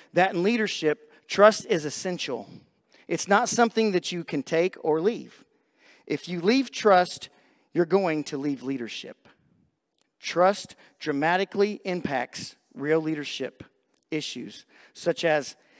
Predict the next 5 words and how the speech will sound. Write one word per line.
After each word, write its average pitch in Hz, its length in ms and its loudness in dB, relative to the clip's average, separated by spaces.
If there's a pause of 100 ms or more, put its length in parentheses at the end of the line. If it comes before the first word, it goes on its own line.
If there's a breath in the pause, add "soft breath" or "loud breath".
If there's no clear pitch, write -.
(180 soft breath)
a 147 120 -4
follower 170 500 2
engagement, 190 600 -2 (340)
connection, 208 720 -2 (540)
buy-in, 214 760 4